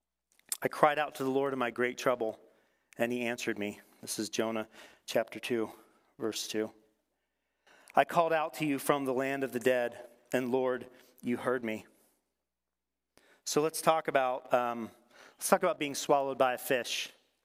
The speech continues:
For a minute. Let's talk about what that, what that means. So remember, what does John believe about Jonah being swallowed by a fish? It happened. Okay? It happened. But that phrase,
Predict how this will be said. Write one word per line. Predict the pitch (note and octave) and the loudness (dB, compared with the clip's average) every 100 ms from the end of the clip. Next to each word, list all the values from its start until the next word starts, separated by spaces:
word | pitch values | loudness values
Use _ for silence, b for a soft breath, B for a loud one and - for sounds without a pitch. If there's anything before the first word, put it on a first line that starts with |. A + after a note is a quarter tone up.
| _ _ _ _ _ _ - | _ _ _ _ _ _ -10
For | - | -4
a | A#2 | -4
minute. | A2 A#2+ | -4 -6
Let's | C3 - | -4 0
talk | C3+ | 0
about | B2 B2+ | 0 -2
what | B2 | 0
that, | B2 A#2 - B B B | 0 0 -4 B B B
what | C3 C3 | 0 2
that | B2+ B2 | 0 0
means. | A#2+ A#2 A2+ - - - | -4 -4 -6 -8 -10 -4
So | - | 0
remember, | C#3+ D3 F#3 D#3 D3 F3 - _ b b b b b b | 0 0 -2 -2 -4 -6 -18 _ b b b b b b
what | C3+ - | 0 0
does | D#3+ | 0
John | B2 C#3+ C#3+ | 2 2 2
believe | C#3 C3+ | -2 0
about | B2+ B2+ B2 | 0 0 0
Jonah | B2 B2 | -2 -2
being | A2+ A#2 | -4 -4
swallowed | - B2 A#2 A2+ | 0 0 2 0
by | A2+ | -2
a | |
fish? | - A2 - - - _ _ _ _ _ _ _ _ - | -2 -4 -4 -8 -10 _ _ _ _ _ _ _ _ 2
It | C#3+ | 2
happened. | F#3 D#3+ A#2+ F#2+ - _ _ _ _ _ _ _ _ _ _ _ - | 2 -2 -6 -14 -16 _ _ _ _ _ _ _ _ _ _ _ 0
Okay? | C#3 D3 - D3 | 0 0 -6 -2
It | C#3+ | 0
happened. | C3+ A#2+ G#2 - B B B B B B B - | 0 -4 -12 -14 B B B B B B B 6
But | A#3 C3+ - - - _ _ _ _ _ - | 6 6 -6 -12 -14 _ _ _ _ _ 2
that | D3 F#3 - | 2 2 -2
phrase, | - F#3+ C#3 C#3 G3 - | -2 0 0 -2 -4 -6